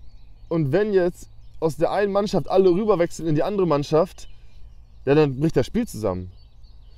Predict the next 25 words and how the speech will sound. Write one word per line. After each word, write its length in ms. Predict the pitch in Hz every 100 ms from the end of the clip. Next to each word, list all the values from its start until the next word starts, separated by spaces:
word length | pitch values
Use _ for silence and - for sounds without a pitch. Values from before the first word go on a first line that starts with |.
| -
Wichtig 260 | 185 -
ist 140 | 180 180
doch, 80 | 165
dass 120 | 147
die 60 |
beiden 200 | 147 160
Mannschaften 340 | 160 165 156 151
gegeneinander 360 | 139 160 202
spielen, 260 | 175 170 151
jeder 280 | 160 180 156
an 120 | 156
seiner 180 | 170 165
Position 680 | 156 147 131 - 226 156 156 - 139
und 240 | 147 123
wertschätzend 600 | 160 214 - 190 - -
füreinander 480 | 135 143 139 123 113
sind. 360 | 98 95 85 - - - - - - -
Und 160 | 131
genauso 340 | 151 185 196 185
sehe 180 | 175
ich 60 | 196
das. 280 | 120 104 - - - -
Wir 100 | 127
können 400 | - 156 139 113
wertschätzend 800 | 160 220 - 180 - 160 185 -